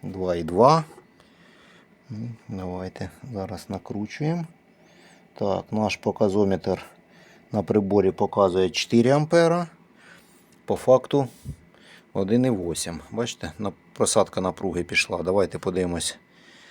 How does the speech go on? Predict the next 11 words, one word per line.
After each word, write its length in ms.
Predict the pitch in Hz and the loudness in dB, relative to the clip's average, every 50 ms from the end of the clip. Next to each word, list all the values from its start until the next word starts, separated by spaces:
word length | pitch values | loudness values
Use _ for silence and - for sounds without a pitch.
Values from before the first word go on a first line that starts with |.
| - - - _ _ _ _ _ _ _ _ _ - | -20 -20 -20 _ _ _ _ _ _ _ _ _ -8
в 140 | 107 98 90 | -6 -4 -4
який 300 | 98 95 - - 104 95 | -4 -4 -4 -4 -4 -2
момент. 560 | 95 101 113 131 160 175 180 165 - - - - - - _ _ _ _ _ _ _ _ _ _ _ _ _ _ _ _ _ _ _ _ _ _ _ - - | 0 0 2 2 2 2 0 -2 -6 -10 -18 -20 -20 -20 _ _ _ _ _ _ _ _ _ _ _ _ _ _ _ _ _ _ _ _ _ _ _ -20 -14
І 220 | - 101 110 120 - - - _ _ _ - | -10 -8 -6 -6 -8 -10 -16 _ _ _ -18
ми 280 | 113 107 117 117 123 | -10 -6 -4 -2 -2
будемо 340 | 120 101 101 101 101 101 92 | -2 -2 -2 -2 -2 -4 -4
знати 260 | 90 104 123 127 120 | -2 0 0 0 0
фактичне. 640 | - - 95 - - - 117 - - - 107 98 90 - - _ _ _ _ _ _ _ _ _ _ _ _ - | -2 -6 -10 -6 -2 -2 -2 0 0 -4 -4 -6 -6 -8 -16 _ _ _ _ _ _ _ _ _ _ _ _ -4
О, 160 | 101 92 - - _ _ _ _ _ _ _ _ _ _ _ _ _ _ _ _ _ _ _ _ _ _ _ _ _ _ - | -4 -4 -4 -6 _ _ _ _ _ _ _ _ _ _ _ _ _ _ _ _ _ _ _ _ _ _ _ _ _ _ -14
от 180 | 131 113 101 90 | -10 -10 -8 -6
дивіться. 460 | 87 87 85 85 82 - - - 90 | -6 -6 -6 -8 -10 -10 -12 -14 -16